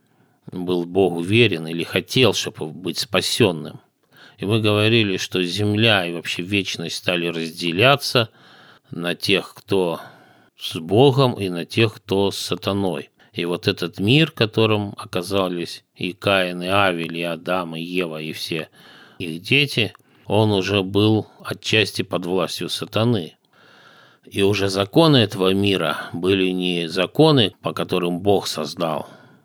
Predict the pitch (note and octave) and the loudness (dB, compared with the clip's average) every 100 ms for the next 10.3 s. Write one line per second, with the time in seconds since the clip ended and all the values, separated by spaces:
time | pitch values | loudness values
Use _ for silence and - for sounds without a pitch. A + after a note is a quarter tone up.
0 | _ _ _ - E2+ E2 E2+ E2 E2+ F#2 | _ _ _ -6 -4 -4 -4 -4 -2 2
1 | B2 B2+ G#2+ F2+ E2+ E2+ D#2+ D2+ F2 A#2 | 4 4 2 0 -2 -6 -6 -4 0 0
2 | - F#2+ - D#2 - D#2+ E2 F2+ A2+ G2 | 0 -6 -6 -6 -6 -4 -4 -2 -2 -4
3 | - - - - F2 F2+ G2+ G#2 G2+ A#2+ | -6 -18 -6 -2 0 0 0 4 4 6
4 | A2+ F#2+ F2+ E2+ G#2 A2 G#2+ - - - | 4 2 -2 0 4 4 2 -6 -20 -20
5 | _ - F2+ - - A2+ B2+ - G2+ E2+ | _ -4 -4 -4 0 4 4 2 0 0
6 | D#2 E2 - F2+ G#2 F#2+ F#2 F2+ - F2 | -2 -8 -4 0 0 -2 -2 -4 -4 -4
7 | F#2 F2+ G2 F2+ E2+ E2+ E2 F2 - B2 | -4 -2 0 0 -2 -4 -6 -6 0 2
8 | D3 G2+ E2 - G2 F2 F#2 E2 E2+ F2+ | 4 2 0 -4 -4 0 -2 -2 0 2
9 | F#2 G#2 F#2 E2 - D#2 E2 - E2 - | 2 2 0 -4 -8 -10 -10 -8 -6 -6
10 | - D#2+ | -4 -4